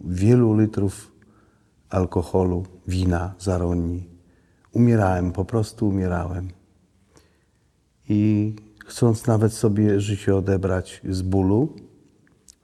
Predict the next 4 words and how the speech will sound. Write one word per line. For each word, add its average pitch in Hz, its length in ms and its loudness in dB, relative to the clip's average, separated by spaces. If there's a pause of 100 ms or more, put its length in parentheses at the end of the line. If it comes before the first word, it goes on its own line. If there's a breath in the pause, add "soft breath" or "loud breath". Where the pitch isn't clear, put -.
(220)
y, 101 400 -10 (1500)
wyskoczyć - 520 -2
przez 95 300 -4
okno, 101 440 -2